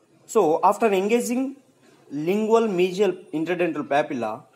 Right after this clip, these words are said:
you have to come on to the buccal side again and engage the distal papilla,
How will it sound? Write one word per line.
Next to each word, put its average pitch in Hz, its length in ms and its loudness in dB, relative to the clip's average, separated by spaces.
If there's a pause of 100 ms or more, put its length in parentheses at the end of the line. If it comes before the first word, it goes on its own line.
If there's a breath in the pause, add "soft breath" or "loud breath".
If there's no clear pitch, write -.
(160 soft breath)
you 156 180 -10
have 202 180 2
to 208 120 -6
come 196 260 -2
on 202 260 2
to 196 120 -4
the 254 220 -2 (800 soft breath)
buccal 180 300 2
side 202 220 0
again 131 440 0 (280)
and 190 260 -2
engage 185 380 2
the 247 240 0 (800)
distal 208 340 0
papilla, 113 420 -4